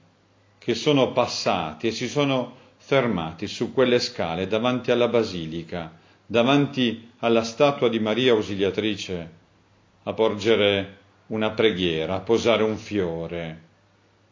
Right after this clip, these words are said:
a invocarla chissà per quale desiderio, per quale bisogno, per quale necessità.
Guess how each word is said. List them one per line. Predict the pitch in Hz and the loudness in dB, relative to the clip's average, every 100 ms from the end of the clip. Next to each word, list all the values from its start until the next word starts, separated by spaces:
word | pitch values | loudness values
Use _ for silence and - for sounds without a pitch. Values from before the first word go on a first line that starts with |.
| _ | _
a | 113 | -2
invocarla | 117 113 113 139 135 135 117 107 - - _ | 2 2 4 4 6 6 4 0 -12 -20 _
chissà | - 123 - 156 139 | -10 -6 0 2 2
per | 127 - | 2 2
quale | 139 127 | 2 2
desiderio, | 117 117 110 110 127 117 92 82 82 | 2 2 2 4 6 6 4 0 -4
per | 95 90 | -6 -2
quale | 107 104 | 0 0
bisogno, | 98 95 113 107 95 87 | 0 0 2 2 0 -4
per | 87 92 | -6 -6
quale | - 101 98 | -2 -2 -2
necessità. | 95 92 98 - 101 92 87 78 | -6 -8 -8 -8 -8 -8 -10 -10